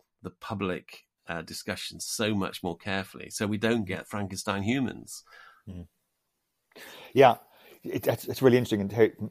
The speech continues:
Speaker 2: from your point of view. Um, you know, there are, um, as you <clears throat> outline, very strong arguments on, on both sides. Uh, I have to say,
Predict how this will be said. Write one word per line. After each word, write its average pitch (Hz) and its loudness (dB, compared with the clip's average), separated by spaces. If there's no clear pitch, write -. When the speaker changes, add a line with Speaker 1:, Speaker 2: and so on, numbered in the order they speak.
Speaker 2:
from 113 -6
your 107 8
point 107 -2
of 107 0
view. 98 2
Um, 110 0
you 117 -2
know, 95 2
there 110 8
are, 107 10
um, 101 -4
as 90 -10
you 87 -8
<clears throat> 147 -4
outline, 107 2
very 123 8
strong 101 0
arguments 95 2
on, 95 -4
on 92 -4
both 95 4
sides. 82 0
Uh, 110 0
I 107 0
have 156 6
to - -16
say, 120 2